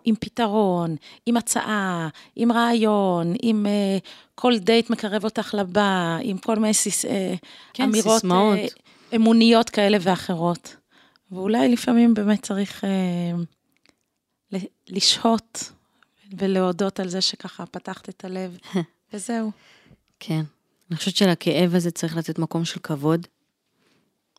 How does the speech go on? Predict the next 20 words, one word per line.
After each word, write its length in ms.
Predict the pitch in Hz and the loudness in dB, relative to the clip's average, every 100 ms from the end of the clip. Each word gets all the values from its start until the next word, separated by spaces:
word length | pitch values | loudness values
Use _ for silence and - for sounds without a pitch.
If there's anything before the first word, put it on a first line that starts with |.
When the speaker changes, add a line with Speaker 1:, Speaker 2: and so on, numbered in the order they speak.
| 156 | -2
Speaker 2:
ולחוסר 720 | 156 151 - 202 202 185 160 | 0 0 0 0 2 0 -2
הזה 180 | 151 | -2
צריך 300 | 151 170 170 | -4 -6 -6
לתת 240 | 170 165 165 | -4 -6 -6
מקום 260 | 151 165 | -6 -6
של 140 | 165 151 | -4 -6
כבוד. 400 | - 135 160 208 - _ | -6 -2 0 0 -4 _
כמה 220 | - 170 185 | -6 -2 -2
שאנחנו 320 | 180 160 147 | -2 -4 -6
רוצים 280 | 143 170 160 | -6 -2 -2
רק 200 | 156 147 | -4 -8
לפנות 460 | 147 147 147 175 | -8 -4 -4 -2
אותו, 240 | 208 220 233 - _ _ _ _ _ _ _ _ _ _ _ | -4 -6 -8 -10 _ _ _ _ _ _ _ _ _ _ _
אה, 60 | 156 147 143 147 151 | -10 -8 -8 -8 -12
צריך 340 | - 151 151 147 | -8 -6 -6 -6
לתת 260 | 143 147 | -8 -6
לו 280 | 147 143 139 | -4 -4 -4
הרבה, 200 | 139 151 | -4 -2
הרבה 200 | 143 143 | -2 -2
מקום. 320 | 143 143 143 | -6 -8 -12